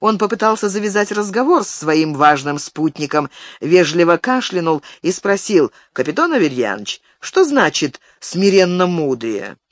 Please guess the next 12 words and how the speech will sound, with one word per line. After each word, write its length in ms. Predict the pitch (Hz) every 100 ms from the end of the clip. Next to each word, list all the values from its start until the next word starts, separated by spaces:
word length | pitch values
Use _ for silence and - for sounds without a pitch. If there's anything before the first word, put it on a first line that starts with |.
| -
«Хм... 640 | 170 180 151 135 101 76 _ _ _ _ _ _
Старших 760 | - - - 160 143 - 120 107
слушайся, 720 | - 113 107 107 95 - 101
вот 200 | 139 120
что 220 | - 98
значит. 540 | 98 104 90 - 73 _ _ _ _ _ _
Ты 140 | - 156
вот 220 | 170 165
млад, 720 | 170 196 247 151 110 _ _ _ _ _
будь 340 | - 123 220 269
в 60 |
смирении, 960 | - - 131 123 135 160 165 165 160 151